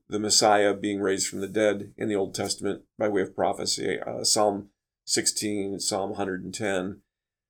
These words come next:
Uh, you'll find places that have clear reference to the Messiah dying for sin, uh, and that includes, uh, several of the servant songs we've already looked at.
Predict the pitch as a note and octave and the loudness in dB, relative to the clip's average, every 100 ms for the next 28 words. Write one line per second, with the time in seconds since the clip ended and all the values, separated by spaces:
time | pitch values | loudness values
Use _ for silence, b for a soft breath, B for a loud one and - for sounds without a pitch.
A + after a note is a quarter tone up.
0 | _ _ - - G#1+ - - _ - A2+ | _ _ -4 -4 -4 -6 -12 _ -4 -4
1 | - A#2+ A2 G#2+ - - _ _ _ _ | 2 4 4 2 -6 -20 _ _ _ _
2 | _ - B2 - A#2 G2+ G2+ - A2+ C2+ | _ 4 6 6 4 2 2 2 0 -2
3 | - _ _ _ _ - A2+ - - - | -6 _ _ _ _ -6 -4 -4 -10 0
4 | D#3+ C#3+ B2 A2 G#2 G2+ - - A#2+ G#2+ | 4 6 6 4 0 -2 -2 -2 -4 -4
5 | G#2 - A#2 G#2+ G#2 G2+ G#2+ A2 A2+ G#2+ | -2 2 4 4 2 2 2 2 0 -2
6 | F#2+ - B2+ A2+ G2+ G#2 _ _ _ _ | 0 2 4 2 0 -4 _ _ _ _
7 | _ _ - - F2+ A2 A2+ A2 G#2+ A2+ | _ _ -12 -10 -4 0 2 0 0 0
8 | A2 F#2+ - - - - - - - _ | 0 2 -2 -2 -6 -8 -8 -10 -14 _
9 | _ _ - - _ _ - B2+ B2 B2+ | _ _ -20 -20 _ _ 4 6 6 6
10 | G2+ G2+ A#2 A2 F#2 - G2+ G2 G#2 G2+ | 4 4 4 4 2 2 0 -2 -6 0
11 | G#2+ G2 G2+ C#3 C#3 G2 F#2 | 0 2 2 0 0 0 0